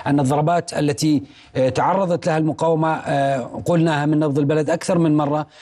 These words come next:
هي تعرضت لضربات، هي أثرت على مسرى العمليات هذه ال-، ال-، الضربات، إلا أنها لا تزال المقاومة تتمتع بالقيادة والسيطرة. كلا ف-، ك-، كلا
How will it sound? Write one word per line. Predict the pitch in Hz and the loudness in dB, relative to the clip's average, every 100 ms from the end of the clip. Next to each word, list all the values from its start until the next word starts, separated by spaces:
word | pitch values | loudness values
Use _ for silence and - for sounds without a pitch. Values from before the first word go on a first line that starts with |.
| - 131 | -6 -2
هي | 135 | 0
تعرضت | 139 151 175 160 143 160 | 0 0 0 0 -2 0
لضربات، | 143 143 143 160 156 | 0 0 0 -2 0
هي | 127 - | 0 0
أثرت | 185 - 185 143 - _ _ _ | -2 -2 -2 -2 -6 _ _ _
على | 123 139 | -2 0
مسرى | 147 180 170 170 | 0 0 0 -2
العمليات | 139 147 147 160 160 139 | 0 0 0 2 0 0
هذه | 147 143 147 147 | -2 0 0 0
ال-، | 147 | 0
ال-، | 139 143 | 2 2
الضربات، | 135 123 143 143 165 190 - - - 151 | 0 0 -2 0 0 0 -6 -20 -6 0
إلا | 160 | 2
أنها | 170 156 | 2 2
لا | 165 | 0
تزال | 160 147 151 151 151 - _ - | 0 0 2 0 -4 -12 _ -4
المقاومة | 143 143 135 156 151 | 0 0 2 0 0
تتمتع | 139 160 180 - 180 | -2 0 0 0 -2
بالقيادة | 143 131 151 131 | -2 0 0 2
والسيطرة. | 131 123 175 175 180 | 0 0 -2 0 -2
كلا | - 147 | 0 -2
ف-، | 127 135 | 0 -4
ك-، | 143 120 - - - _ _ | -4 -4 -8 -10 -20 _ _
كلا | 233 180 135 | 0 2 0